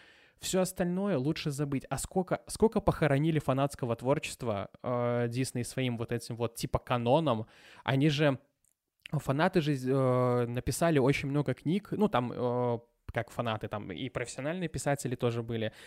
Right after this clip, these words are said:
написали очень много реально классных книг, и многие поклонники вселенной «Звёздных войн» их начали считать каноном, а Дисней такой:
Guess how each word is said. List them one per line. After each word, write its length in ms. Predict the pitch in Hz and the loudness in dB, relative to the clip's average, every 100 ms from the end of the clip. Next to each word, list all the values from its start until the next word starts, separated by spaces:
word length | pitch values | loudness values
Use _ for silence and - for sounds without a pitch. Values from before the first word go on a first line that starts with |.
| - - | -14 -8
написали 360 | 131 - 185 | -4 0 4
очень 180 | 175 170 | 2 0
много 220 | 175 165 | -4 0
реально 260 | 160 170 165 | 0 0 -2
классных 360 | 156 156 160 - | -2 -2 -4 -4
книг, 240 | 185 214 - | -4 -4 -8
и 460 | 151 147 147 139 135 - - - _ _ _ _ - | -6 -2 0 0 -2 -8 -20 -20 _ _ _ _ -4
многие 400 | 143 180 151 151 | 2 2 2 0
поклонники 520 | 135 - 165 151 143 | 0 2 2 2 -4
вселенной 480 | - - 143 180 160 | -4 -2 0 2 2
«Звёздных 360 | 147 139 139 151 | 2 2 -2 0
войн» 220 | 190 214 | 0 0
их 180 | - - | -4 -2
начали 320 | 143 156 147 139 | 0 0 0 -2
считать 260 | - 139 | -2 -4
каноном, 400 | - 165 226 190 - | -2 0 0 0 0
а 60 | |
Дисней 260 | 135 151 160 | 0 2 2
такой: 240 | 156 151 | 4 4